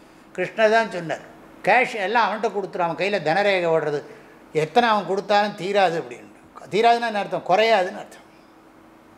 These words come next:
பார்த்தீங்களா, திரு-, திரு-, ராஜசூய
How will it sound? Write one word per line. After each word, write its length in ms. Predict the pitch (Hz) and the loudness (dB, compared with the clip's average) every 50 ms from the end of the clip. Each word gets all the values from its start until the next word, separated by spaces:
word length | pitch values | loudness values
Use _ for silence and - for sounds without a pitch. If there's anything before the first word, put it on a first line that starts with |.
| - - - - - - - - - - - - - - - - - - - - - - - - - - - - - - - - - - - - - - - - - - - - - - - - - - - - - | -20 -20 -20 -20 -20 -20 -20 -20 -20 -20 -20 -20 -20 -20 -20 -20 -20 -20 -20 -20 -20 -20 -20 -20 -20 -20 -20 -20 -20 -20 -20 -20 -20 -20 -20 -20 -20 -20 -20 -20 -20 -20 -20 -20 -20 -20 -20 -20 -20 -20 -20 -8 0
பார்த்தீங்களா, 480 | - 175 190 185 196 190 180 175 165 139 | 0 0 2 0 -4 -10 -10 -12 -12 -8
திரு-, 240 | 127 151 185 196 160 | -8 -6 -6 -6 -8
திரு-, 240 | 156 139 107 107 107 | -10 -12 -12 -10 -6
ராஜசூய 520 | 123 139 180 - 254 240 240 240 233 226 | -2 -2 -2 0 -2 -4 -4 -6 -8 -4